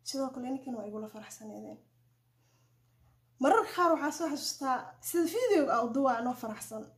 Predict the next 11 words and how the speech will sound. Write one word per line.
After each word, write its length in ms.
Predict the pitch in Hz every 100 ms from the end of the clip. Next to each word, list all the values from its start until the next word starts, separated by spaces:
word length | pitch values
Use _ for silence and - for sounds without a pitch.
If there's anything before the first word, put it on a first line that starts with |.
| _
Aa 160 | - 226
dhahaya, 420 | 226 226 208 196
"Isku 200 | 240 -
duceyno." 420 | 220 196 214 220 - _ _ _ _ _ _ _ _ _ _ _ _ _ _ _ _ _ _ _ _ _ _ _ _
Kadib 220 | 294 285
waxaa 220 | 277 277 233
dhacday 260 | 190 220 247
anoo 160 | 254
sida 280 | 254 - 294
u 80 | 226
murugaysan. 540 | 214 208 214 - 233